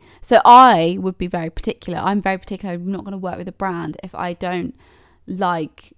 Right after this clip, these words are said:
what I'm actually promoting, because then what's the point? Or if I don't think my followers will like it, 'cause there's sometimes, you know, you work with a brand and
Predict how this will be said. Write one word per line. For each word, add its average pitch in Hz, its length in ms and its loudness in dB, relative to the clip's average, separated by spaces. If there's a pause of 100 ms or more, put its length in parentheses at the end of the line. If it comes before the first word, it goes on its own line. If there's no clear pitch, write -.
what 175 320 -8
I'm 170 160 -4
actually 165 520 -10
promoting, 170 840 -6 (240)
because 214 240 -2
then 240 180 0
what's 226 160 -6
the - 100 -12
point? - 540 -8 (380)
Or 220 160 6
if 220 100 -2
I 190 80 2
don't 202 220 0
think 196 100 -8
my 185 140 -4
followers 196 420 -2
will 147 80 -8
like 147 200 -12
it, 190 40 -20
'cause 269 140 -12
there's 330 120 -6
sometimes, 392 600 -4
you 330 80 0
know, 262 80 0
you 214 160 -4
work 240 160 0
with 294 80 -6
a 294 40 -6
brand 202 360 -4
and 190 160 -8